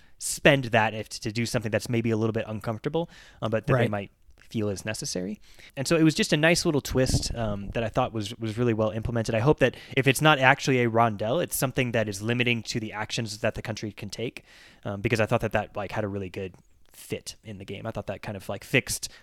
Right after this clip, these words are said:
Speaker 1: maybe not fixed the problem, but just, like, smoothed out some things and made, added a little bit of intrigue and interest to the game.
Speaker 2: One hundred percent, yeah. Um, it's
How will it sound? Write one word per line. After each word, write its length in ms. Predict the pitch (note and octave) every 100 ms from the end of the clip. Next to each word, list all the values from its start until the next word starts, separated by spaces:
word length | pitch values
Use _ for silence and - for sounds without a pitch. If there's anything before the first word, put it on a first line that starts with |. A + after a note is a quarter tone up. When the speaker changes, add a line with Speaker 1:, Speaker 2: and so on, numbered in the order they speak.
| -
Speaker 1:
maybe 80 |
not 140 | D#3+ B2+
fixed 160 | C#3
the 40 | C3+
problem, 260 | B2+ B2
but 100 | A#2
just, 160 | G#2+ A#2
like, 200 | A2 - - - -
smoothed 440 | - - C#3 B2+
out 160 | A#2+ A#2
some 120 | A#2+
things 240 | A#2+ A2+
and 80 | G#2+
made, 200 | G#2+ G2+ - B2 -
added 200 | C3+ C3
a 60 | A#2+
little 180 | B2
bit 80 | A2
of 120 | G#2+
intrigue 340 | G2 F#2+ - G2
and 100 | G2
interest 340 | F#2+ F#2+ -
to 60 | -
the 60 |
game. 220 | B2+ A2+ A2+
Speaker 2:
One 160 | D3+
hundred 220 | C3 B2+
percent, 440 | A2+ B2 - B2+ A#2+
yeah. 440 | B2+ B2+ A#2+ A#2+ - - E3+ C#3
Um, 320 | B2+ C3 - -
it's 340 | C#3 - -